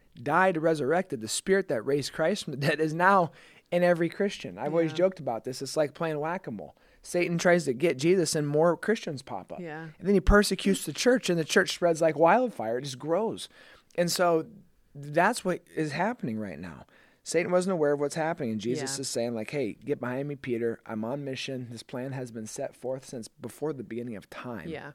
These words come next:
Speaker 1: really. And we're gonna save you from your greatest problem, which
Speaker 2: Yeah.
Speaker 1: is, which is sin."
Speaker 2: And then he continues, and the chapter kind of concludes with a call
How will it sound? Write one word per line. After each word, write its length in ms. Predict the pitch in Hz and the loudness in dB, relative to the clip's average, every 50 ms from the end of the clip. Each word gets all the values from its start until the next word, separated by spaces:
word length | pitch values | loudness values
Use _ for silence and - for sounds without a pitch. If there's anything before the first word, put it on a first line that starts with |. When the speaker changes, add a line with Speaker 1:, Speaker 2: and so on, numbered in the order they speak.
| _ | _
Speaker 1:
really. 360 | - 117 123 110 98 95 90 - _ _ _ _ _ _ _ _ _ _ - | -10 -8 -8 -8 -8 -10 -12 -14 _ _ _ _ _ _ _ _ _ _ -10
And 200 | - 120 117 110 | -8 -6 -6 -4
we're 100 | 113 131 | -4 -6
gonna 340 | 123 127 113 104 95 92 101 _ _ _ | -6 -6 -8 -10 -10 -12 -16 _ _ _
save 320 | - - - 151 147 143 127 | -14 -6 -2 -2 -2 -2 -4
you 60 | 110 | -8
from 180 | - 127 113 | -10 -10 -10
your 80 | 104 101 | -10 -10
greatest 360 | 101 110 107 90 90 - - | -8 -8 -8 -10 -12 -16 -14
problem, 440 | - - 98 107 113 98 78 69 87 | -12 -8 -8 -6 -8 -8 -10 -12 -10
which 180 | 101 95 - - | -10 -10 -10 -10
Speaker 2:
Yeah. 80 | 92 | -10
Speaker 1:
is, 200 | 90 82 80 - - - | -10 -10 -10 -12 -12 -12
which 160 | - - - | -12 -12 -10
is 80 | 85 78 | -10 -10
sin." 320 | - - 98 92 71 67 - _ _ _ - - - - - _ - | -8 -8 -10 -12 -14 -16 -20 _ _ _ -20 -20 -20 -20 -20 _ -10
Speaker 2:
And 160 | - 254 254 | -8 -6 -4
then 100 | 262 269 | -4 -4
he 100 | 269 247 | -4 -4
continues, 480 | - 262 240 226 - 247 240 240 226 214 | -2 -2 -2 -2 -2 -2 -2 -2 -2 -2
and 100 | 202 202 | -2 -2
the 60 | 202 | -2
chapter 400 | 190 - 196 185 - - 269 247 | -4 -6 -10 -10 -8 -8 -8 -6
kind 180 | - 233 233 | -6 -6 -6
of 120 | 220 208 - | -6 -6 -6
concludes 680 | - 208 190 185 180 - - 196 190 196 196 190 180 - | -6 -6 -6 -6 -6 -8 -6 -4 -2 -2 -2 -4 -4 -6
with 160 | 175 175 - | -8 -8 -8
a 80 | 165 151 | -10 -10
call 640 | - - - 170 160 156 160 160 170 185 208 202 | -10 -8 -6 -4 -4 -2 -2 -2 -2 -2 -2 -4